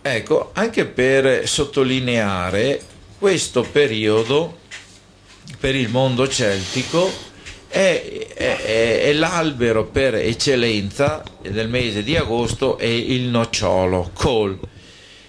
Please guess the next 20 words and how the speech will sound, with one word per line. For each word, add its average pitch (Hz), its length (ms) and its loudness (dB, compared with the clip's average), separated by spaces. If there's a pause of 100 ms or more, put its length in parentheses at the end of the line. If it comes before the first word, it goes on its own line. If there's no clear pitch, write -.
(200)
Il 240 200 -4
nocciolo 139 600 2
viene 143 340 0
generalmente 139 840 0
classificato 139 960 -2
come 165 260 0
arbusto, 160 880 0
essendo 208 500 2
un 180 140 0
piccolo 170 440 2
albero 147 500 2
che 180 100 0
non 170 220 2
supera 165 440 0
i 156 80 0
nove 139 300 2
dodici 139 440 0
metri 123 400 0
di 123 60 4
altezza. 104 680 -2